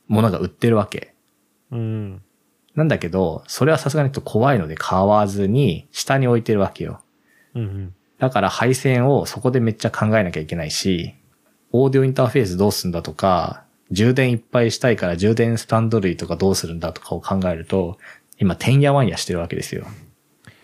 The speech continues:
Speaker 2: めちゃくちゃケーブル多いじゃん。
Speaker 1: めっちゃケーブル多いよ、この部屋。だから、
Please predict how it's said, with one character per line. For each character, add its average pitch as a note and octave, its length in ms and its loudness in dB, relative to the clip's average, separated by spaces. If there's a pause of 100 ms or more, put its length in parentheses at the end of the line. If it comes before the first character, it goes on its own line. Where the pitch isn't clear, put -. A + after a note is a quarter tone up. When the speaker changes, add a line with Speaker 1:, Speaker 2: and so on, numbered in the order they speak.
(260)
Speaker 2:
め A2+ 80 0
ち - 140 -2
ゃ F3 40 -2
く - 80 -12
ち - 80 -4
ゃ G#3 40 0
ケ G3 180 0
ー - 20 0
ブ F#3 100 -2
ル F#3+ 80 4
多 F3 100 6
い - 20 2
じ A2+ 100 -4
ゃ F2+ 60 -8
ん。 - 60 -16 (680)
Speaker 1:
め F#2 120 2
っ F2+ 40 -2
ち - 120 -2
ゃ C3+ 40 2
ケ C#3 180 4
ー - 20 -2
ブ B2 120 2
ル A2+ 60 4
多 F#2 40 0
い - 20 0
よ、 D2+ 140 -8 (180)
こ - 140 -10
の E2 80 -8
部 F2+ 100 -8
屋。 E2 180 -4
だ G#2 120 4
か F#2+ 60 4
ら、 E2 320 -4